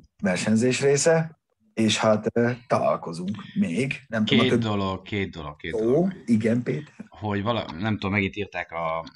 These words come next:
Speaker 2: covid tesztet, meg a védettségi kártyát. Én úgy tudom, hogy kell, tehát csak védettségi kártyával lehet bejönni.
Speaker 1: Oda van írva az A M T S-en,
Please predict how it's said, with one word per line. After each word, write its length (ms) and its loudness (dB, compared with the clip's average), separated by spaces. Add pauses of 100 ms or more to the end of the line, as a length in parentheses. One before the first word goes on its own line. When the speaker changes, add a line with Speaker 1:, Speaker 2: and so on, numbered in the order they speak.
(200)
Speaker 2:
covid 320 -4
tesztet, 420 -8
meg 120 -8
a 60 -6
védettségi 460 -6
kártyát. 380 -8
Én 120 -4
úgy 100 -4
tudom, 160 -8
hogy 140 -12
kell, 180 -6
tehát 360 -14 (420)
csak 220 -6
védettségi 480 -4
kártyával 540 -6
lehet 180 -10
bejönni. 300 -12
Speaker 1:
Oda 220 2
van 180 4
írva 440 4
az 180 2
A 200 4
M 40 2
T 240 2
S-en, 300 0